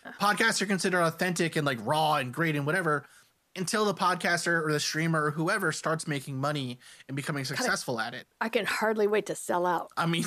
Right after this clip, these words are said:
Speaker 2: <laughs> I cannot wait. Give me the money. But it, it becomes, it's a very
Speaker 1: <sighs>
Speaker 2: interesting problem. It's a very
Speaker 1: That's so
Speaker 2: interesting
Speaker 1: good.
Speaker 2: conundrum because
Speaker 1: Mm-hmm.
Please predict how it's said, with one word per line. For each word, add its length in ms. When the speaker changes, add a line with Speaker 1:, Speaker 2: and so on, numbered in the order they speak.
Speaker 2:
<laughs> 140
I 80
cannot 500
wait. 240
Give 160
me 80
the 140
money. 240
But 100
it, 160
it 80
becomes, 600
it's 120
a 60
very 320
Speaker 1:
<sighs> 80
Speaker 2:
interesting 560
problem. 520
It's 100
a 40
very 180
Speaker 1:
That's 100
so 100
Speaker 2:
interesting 60
Speaker 1:
good. 80
Speaker 2:
conundrum 560
because 680
Speaker 1:
Mm-hmm. 160